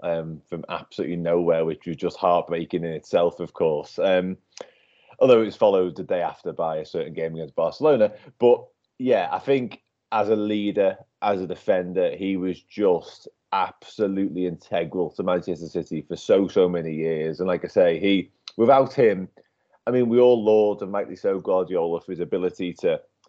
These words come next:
to put together freakish winning runs at sort of the back end of seasons. I think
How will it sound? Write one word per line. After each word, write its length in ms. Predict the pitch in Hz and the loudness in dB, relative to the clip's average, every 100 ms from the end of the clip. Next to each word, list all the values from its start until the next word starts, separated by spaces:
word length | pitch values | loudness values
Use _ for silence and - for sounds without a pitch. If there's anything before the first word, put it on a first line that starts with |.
| _ | _
to 60 | |
put 200 | - 117 | -6 -6
together 400 | - 101 98 95 | 0 2 2 2
freakish 580 | 85 - 104 95 104 92 | -2 -4 -6 -2 -2 -2
winning 320 | 92 104 110 | 0 0 0
runs 320 | 110 117 131 113 | -2 -4 -4 -8
at 60 | |
sort 100 | 123 | -4
of 40 | 95 | -2
the 120 | - | -2
back 120 | - | 0
end 160 | 110 95 | -2 -2
of 60 | |
seasons. 440 | 92 107 107 123 131 _ _ - | -6 -4 -4 -8 -12 _ _ -10
I 80 | 98 | 0
think 320 | 113 110 - | 2 2 -4